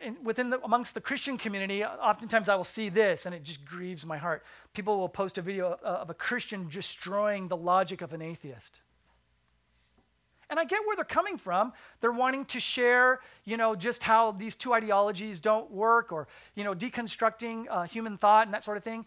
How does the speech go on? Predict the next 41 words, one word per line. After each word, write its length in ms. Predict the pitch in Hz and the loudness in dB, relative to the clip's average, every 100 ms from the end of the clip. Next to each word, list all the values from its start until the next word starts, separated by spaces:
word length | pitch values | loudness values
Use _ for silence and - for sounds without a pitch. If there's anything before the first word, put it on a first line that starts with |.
| - - | -10 -6
I 60 | |
get 180 | 185 285 | -6 -2
what 160 | 254 180 | -4 -4
they're 160 | 185 | -6
trying 540 | - - 208 208 240 262 | -6 -6 0 2 2 0
to 100 | 269 | -6
do, 380 | 240 311 349 320 _ - - - | -6 -6 -6 -10 _ -20 -18 4
but 260 | 240 220 - - | 4 4 -2 -8
it's 120 | 185 | -4
usually 360 | 277 254 262 | -2 -2 -6
preceded 400 | 226 233 - 254 | -6 -6 -4 -2
by 80 | 202 | -2
some 200 | 185 214 | -2 -4
snarky 600 | - - 214 214 214 190 | -4 -4 0 -2 -2 -10
comment 440 | - 185 190 139 - _ _ _ _ _ _ _ - | -4 -2 0 -4 -12 _ _ _ _ _ _ _ -4
about, 280 | 185 156 - _ _ | -2 -2 -6 _ _
"Look 160 | 202 202 | -8 -4
at 40 | |
how 60 | 190 | -4
they 140 | 170 | -4
destroyed 580 | 147 135 - 190 185 170 | -10 -10 -8 -4 -2 -2
them." 300 | 147 120 107 _ _ _ _ _ _ _ _ _ - | -8 -12 -18 _ _ _ _ _ _ _ _ _ -6
Wow. 340 | 214 170 120 _ _ _ _ _ | -2 -2 -6 _ _ _ _ _
So 160 | - 202 | -12 -8
you 140 | 190 | -4
won 200 | 180 202 | 0 2
that 120 | 190 | 2
argument. 400 | 180 190 175 143 _ _ - | 2 0 -2 -14 _ _ -4
I 180 | 185 185 | -2 -4
seriously 480 | - 220 226 233 190 | -8 -8 -8 -8 -8
doubt 400 | 143 160 185 190 | -2 2 2 -2
that 100 | 160 | -12
the 60 | |
person 320 | - 170 190 | -8 -8 -8
on 60 | 180 | -6
the 100 | 165 | -4
other 100 | 170 | -2
side 120 | 190 | 0
of 40 | 160 | -2
the 60 | |
argument 420 | 165 175 196 226 | -2 -6 -6 -12